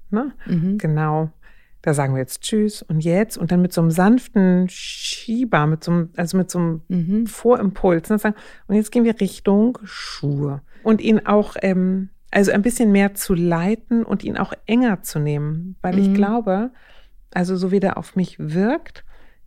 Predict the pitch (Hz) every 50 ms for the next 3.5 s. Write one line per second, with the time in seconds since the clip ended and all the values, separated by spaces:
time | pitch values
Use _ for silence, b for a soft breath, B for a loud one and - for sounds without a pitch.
0 | - - - - - - 196 180 214 254 277 269 269 - 208 196 180 185 180 -
1 | 214 220 214 202 - 180 - - - _ _ - - 208 - 202 185 - 185 180
2 | 190 214 262 359 330 - - - - - 190 185 180 180 175 180 185 196 202 208
3 | 202 196 202 - - 214 208 208 208